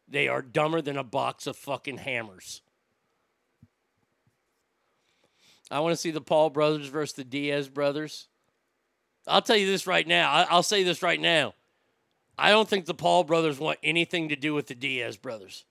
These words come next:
Diaz brothers are from Stockton. They can throw some fucking bones. And I would think that, that, that, uh,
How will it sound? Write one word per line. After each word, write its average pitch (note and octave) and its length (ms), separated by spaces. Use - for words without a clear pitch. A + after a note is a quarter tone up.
Diaz F#3+ 300
brothers F3+ 360
are D#3+ 100
from C#3 180
Stockton. F3 580
They F3 140
can E3+ 140
throw E3 260
some D3 200
fucking D3 380
bones. B2 580
And E3+ 140
I G3 120
would C4 180
think A3 280
that, F3+ 280
that, D#3+ 360
that, D#3+ 220
uh, C#3 320